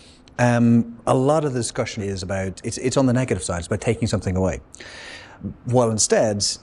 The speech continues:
why don't we ever talk about the, the benefits? Like, so as I was just mentioning in London, life is better there with a congestion charge.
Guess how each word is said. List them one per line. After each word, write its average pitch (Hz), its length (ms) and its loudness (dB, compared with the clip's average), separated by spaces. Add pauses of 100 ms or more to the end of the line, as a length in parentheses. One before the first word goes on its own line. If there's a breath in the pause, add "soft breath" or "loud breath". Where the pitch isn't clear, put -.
(120)
why 135 360 0
don't 160 100 0
we 147 140 4
ever 127 120 0
talk 135 260 0
about 101 460 -2
the, 113 120 0
the 95 120 -4
benefits? - 540 -4
Like, - 240 -8
so - 140 -8
as 95 180 -6
I 98 40 -4
was 90 140 -4
just - 200 -6
mentioning 95 260 0
in 110 60 2
London, 117 240 2 (220 loud breath)
life 110 240 0
is 101 100 0
better 95 280 -2
there 82 380 -4
with 101 180 2
a 95 60 2
congestion 87 380 -2
charge. - 300 -8